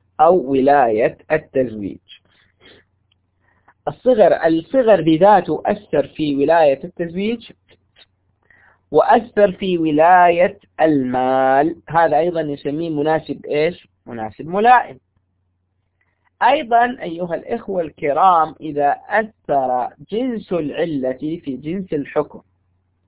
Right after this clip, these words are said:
فمثلًا عندنا الحيض إشكالية معينة أو شيء يعتري المرأة،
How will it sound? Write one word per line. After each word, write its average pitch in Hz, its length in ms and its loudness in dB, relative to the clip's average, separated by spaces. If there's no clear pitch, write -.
فمثلًا 151 580 -2
عندنا 143 680 -2
الحيض 151 540 0
إشكالية 135 640 -2
معينة 123 540 -6
أو 120 580 -8
شيء 143 200 -6
يعتري 127 640 -4
المرأة، 117 880 -6